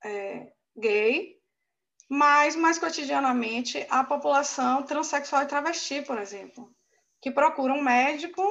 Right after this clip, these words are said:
e tem o constrangimento de ter que ser chamado por outro nome,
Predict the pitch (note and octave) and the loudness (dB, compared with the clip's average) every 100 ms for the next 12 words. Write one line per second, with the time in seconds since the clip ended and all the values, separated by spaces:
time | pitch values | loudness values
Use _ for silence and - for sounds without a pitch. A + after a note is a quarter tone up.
0 | G#4+ _ - C4+ D4+ D#4+ F4 F4+ - - | -2 _ -6 -2 0 0 0 -2 -6 -2
1 | C#4+ C#4+ D#4+ - D4+ D4+ C#4+ C#4+ D4+ D4 | -2 0 -6 -4 -4 -2 -2 -4 -6 -10
2 | - C4 - C4+ C4+ C4 B3 B3 C4+ B3 | -6 -8 -6 -6 -2 2 2 0 0 0
3 | B3 A#3+ A#3+ B3 C#4+ D#4 D#4+ D#4+ E4 | 0 0 2 4 4 2 0 -4 -6